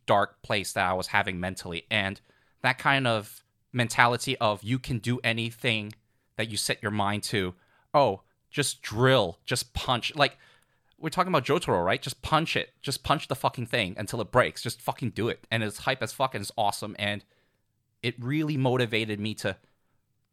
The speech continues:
snap out of whatever I was feeling at the time. So that's why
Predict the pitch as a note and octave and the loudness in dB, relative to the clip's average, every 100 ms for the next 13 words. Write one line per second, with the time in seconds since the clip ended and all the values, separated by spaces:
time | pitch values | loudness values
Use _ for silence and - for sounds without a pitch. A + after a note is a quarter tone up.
0 | _ _ _ - B2+ A2+ A#2 G#2 G#2+ F2+ | _ _ _ -6 2 2 4 2 2 -2
1 | - G2+ G2+ G2 F2+ F#2 F2 - A2 F#2 | -4 0 2 2 0 0 -4 -8 -6 -6
2 | F2 E2+ - - D2+ D#2 - F2 _ - | -4 -8 -8 -8 -8 -6 -6 -6 _ -2
3 | A#2+ - C3 | -2 0 -2